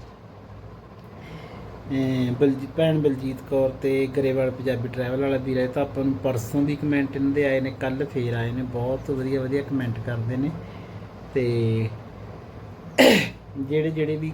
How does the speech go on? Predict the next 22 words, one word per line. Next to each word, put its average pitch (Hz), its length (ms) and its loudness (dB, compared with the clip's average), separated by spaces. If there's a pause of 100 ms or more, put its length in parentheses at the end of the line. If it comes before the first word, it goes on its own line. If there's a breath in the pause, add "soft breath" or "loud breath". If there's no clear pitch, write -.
ਕੁਮੈਂਟ 143 320 0
ਆਪਾਂ 131 200 -4
ਨੂੰ 131 180 -2
ਕਰਦੇ 127 260 0
ਨੇ, 131 60 0
ਬਹੁਤ 131 520 0
ਬਹੁਤ 131 240 -2
ਉਹਨਾਂ 131 180 -2
ਦਾ 131 80 -4 (100)
ਧੰਨਵਾਦ। 123 540 0 (880)
ਤੇ 123 80 0 (760)
ਇੱਦਾਂ 131 320 0
ਹੀ 131 240 2 (440)
ਤੁਸੀਂ 127 460 -2 (340)
ਕੁਮੈਂਟ 127 260 0 (100)
ਕਰਦੇ 120 380 -2
ਰਹੋ, 127 300 -2 (180)
ਖੁਸ਼ 123 300 -4
ਰਹੋ, 123 380 -2 (100)
ਹੱਸਦੇ 120 380 -6
ਵਸਦੇ 117 480 -4
ਰਹੋ। 127 260 0